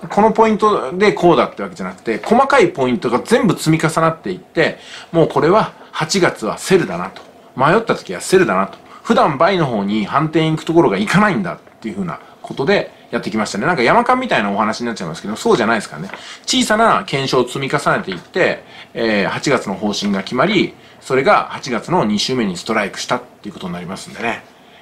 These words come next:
えー、ちょっとその辺ご理解いただければと思います。えー、すでに三週目に入ってますけども、三週目、四週目も基本的にはセルでいくと思いますね。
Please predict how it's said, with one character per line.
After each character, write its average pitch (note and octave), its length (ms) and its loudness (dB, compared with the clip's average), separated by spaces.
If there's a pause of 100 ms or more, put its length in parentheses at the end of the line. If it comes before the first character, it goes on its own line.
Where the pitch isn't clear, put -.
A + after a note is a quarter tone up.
(120)
え F#2+ 400 -10
ー、 - 20 -14
ち - 60 -10
ょ - 20 -14
っ - 40 -20
と - 60 -16
そ A#2 120 -6
の A2 140 0
辺 G#2+ 600 -6
ご A2 100 -4
理 G#2+ 100 -2
解 F#2 180 -10
い E2+ 40 -10
た F#2+ 100 -8
だ F#2 100 -6
け G2+ 100 -10
れ G2 80 -8
ば D#2+ 140 -10
と - 120 -14
思 - 340 -14
い - 40 -16
ま - 160 -10
す。 - 240 -12 (600)
え G2+ 80 -6
ー、 G#2 40 -6
す D#3+ 120 -4
で D3 120 4
に G#2 80 2
三 D3 260 0
週 E3+ 180 -2
目 E3 120 2
に G#2+ 80 -2
入 G2+ 160 -4
っ - 40 -10
て F2+ 120 -14
ま E2 140 -6
す - 100 -16
け F2+ 80 -8
ど G2+ 80 -6
も、 A2+ 300 0
三 A#2+ 260 -2
週 D3+ 140 -4
目、 D#3+ 280 2 (360)
四 A#2 180 0
週 C3+ 160 -2
目 D#3+ 100 2
も A2+ 140 0
基 G2+ 120 -6
本 F#2+ 120 0
的 G#2 120 -4
に D#3+ 80 0
は A#2 80 2
セ B2 140 -2
ル G#2+ 100 -2
で E2+ 120 -6
い D#2+ 60 -8
く - 80 -18
と G#2 80 -6
思 G2 120 -2
い G2+ 40 -4
ま G2+ 100 -4
す - 120 -16
ね。 - 200 -10